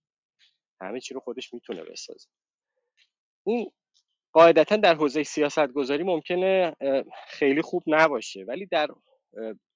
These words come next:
در لایهٔ میانی برگردیم به اون مقاله‌ای که عرض کردم خدمتتون، می‌تونه خیلی از مشکلات جدی و واقعی بدنهٔ جامعه رو حل بکنه و خب هیچ، اه، کسب و کاری هم در واقع موفق نمیشه مگر اینکه واقعاً تمرکزش رو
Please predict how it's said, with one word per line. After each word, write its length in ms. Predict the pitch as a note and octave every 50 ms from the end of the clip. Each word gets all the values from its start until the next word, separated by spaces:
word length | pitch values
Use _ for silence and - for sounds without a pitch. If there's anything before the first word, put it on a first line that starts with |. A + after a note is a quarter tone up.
| _ _ _ _ _ _ _ _ _ _ _ _ _ _ _ _ _ -
در 120 | B2+ C3 C#3+
لایهٔ 340 | C#3 C#3 C#3 C#3 D3 E3+ F#3+
میانی 400 | F#3+ E3 D3 D3 C#3 C3+ D3+ D#3
برگردیم 580 | D3+ D3+ D#3 E3 D#3 D#3+ C#3+ B2+ B2+ B2+ A#2
به 60 | B2
اون 160 | A#2+ A2+ A#2 - _ _ _ _ _ -
مقاله‌ای 400 | A#2 A#2+ A#2 A2 G#2+ G#2+ A#2 A2+
که 120 | - A#2+
عرض 180 | G#2 G2+ - -
کردم 200 | - A2 G#2 G#2
خدمتتون، 520 | - - G#2+ - - G#2 G2 - _ C#3 D#3 _ _ _ _ _ _ _ _ _
می‌تونه 200 | _ - G3 F#3+
خیلی 260 | - - F#3 F#3 G3 F#3+
از 160 | F3+ D3+ D#3
مشکلات 440 | C3+ A#2+ - - C3 C3+ D3 _ F3
جدی 380 | D#3 - C#3 B2 A2 B2+ D#3
و 60 | E3 D#3+
واقعی 640 | C#3+ B2+ B2+ B2 A2 G#2 A2 A2 A#2+ B2+ C#3+ D3+
بدنهٔ 540 | C3 - A#2 G2 G2 A2 G2+ G2+ A2 A#2 A#2+
جامعه 360 | A#2 A#2+ G#2+ G2 F#2+ G2 G2 A2
رو 80 | B2 C3+
حل 240 | G#2+ G2+ G2 F#2 F2
بکنه 400 | F2+ F#2+ - - G2 F#2 F#2 F2+
و 100 | F2+ G2
خب 180 | - - C3 - -
هیچ، 220 | F#3 E3 - - _ _ _ _ _ _ _ _ _ _ -
اه، 180 | G2 F#2+ G2 - _ - - _ _ _ _ _ _ _ _ _ _ _ _
کسب 300 | - B2 A#2 - - -
و 40 | G#2+
کاری 280 | _ - C3+ C3+ D3 C#3+
هم 140 | C#3+ C#3+ C3+
در 180 | A#2 A2 G#2+
واقع 340 | F#2+ G#2 G2 F2 A#2 B2+ C3 - _ _ _ _ _ _ _
موفق 400 | G2 G#2 G#2+ A2 - - B2+ C3 C#3
نمیشه 360 | C3+ C3 C#3 C#3 - - C#3
مگر 220 | B2+ B2+ B2+ C3
اینکه 200 | B2+ C3 - D3
واقعاً 220 | C3 A2 G#2+ A#2 B2
تمرکزش 840 | - - - G#2 G2+ G#2 F#2+ F#2+ G2 _ - A#2 - B2+ B2 - -
رو 160 | - G#2+ -